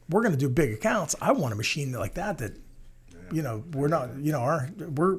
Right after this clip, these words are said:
we have unlimited cleaning capacity, right?"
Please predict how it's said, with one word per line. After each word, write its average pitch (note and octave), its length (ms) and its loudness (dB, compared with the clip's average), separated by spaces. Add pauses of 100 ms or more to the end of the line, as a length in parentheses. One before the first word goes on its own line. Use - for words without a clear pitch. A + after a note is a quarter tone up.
(120)
we D3 220 6
have B2 280 4
unlimited E3 680 4 (240)
cleaning B3 280 4
capacity, F#2+ 480 -4
right?" D3+ 300 -4